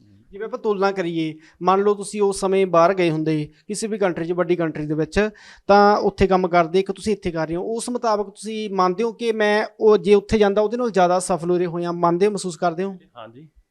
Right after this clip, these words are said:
Speaker 2: ਉੱਥੇ ਮੈਨੂੰ ਕੀ, ਜਿਹੜੇ ਨੇ ਜਾਣਨਾ ਸੀ ਵੀਰੇ, ਉਰੇ ਸਾਰਾ ਪਿੰਡ ਜਾਣਦਾ, ਆਲੇ ਦੁਆਲੇ ਦਸ ਪਿੰਡ ਜਾਣਦੇ ਹੋਣੇ। ਜੇ ਕਿਤੇ ਵੀ ਜਾਂਦੇ ਆ, ਹਰੇਕ ਜਾਣ ਪਛਾਣ ਵਧੀਆ ਉਰੇ।
Speaker 1: ਹੂੰ।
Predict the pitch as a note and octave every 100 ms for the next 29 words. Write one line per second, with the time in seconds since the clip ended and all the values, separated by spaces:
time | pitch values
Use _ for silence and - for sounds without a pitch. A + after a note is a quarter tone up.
0 | _ D3 D3+ G3 G3 G3 G3 G#3 G#3+ G3
1 | F3+ F3+ F3 F#3 F3 F#3+ E3 F3 C#3+ C#3
2 | D#3+ D#3 C#3+ C#3+ C#3 C#3 C#3 C#3 C#3+ B2+
3 | B2 A#2+ C3 A#2 G2+ G2+ G#2 A2 A2+ A#2+
4 | B2+ C3+ C#3+ D3 C#3 C3 C3+ B2+ C3+ C#3+
5 | B2+ A#2 A2+ A#2 B2 A#2+ A#2+ C3+ C#3 C3
6 | C3 _ E3 D#3